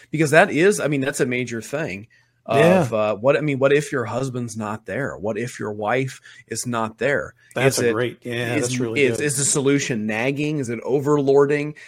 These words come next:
Speaker 1: Is it nitpicking? I mean, what are some, you know, like, practical ways,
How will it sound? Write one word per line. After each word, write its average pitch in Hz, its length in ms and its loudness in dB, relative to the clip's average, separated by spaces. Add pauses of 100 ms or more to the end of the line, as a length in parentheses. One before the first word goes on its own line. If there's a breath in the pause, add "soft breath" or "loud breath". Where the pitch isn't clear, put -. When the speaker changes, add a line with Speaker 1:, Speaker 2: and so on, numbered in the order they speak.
Speaker 1:
Is 127 220 0
it 120 340 -2
nitpicking? 143 720 -4
I 131 40 -4
mean, 127 180 -2 (440 loud breath)
what 143 360 2
are 160 100 4
some, 131 480 -2
you 160 120 2
know, 127 140 -2
like, 120 200 -4
practical 131 680 -2
ways, 110 640 -4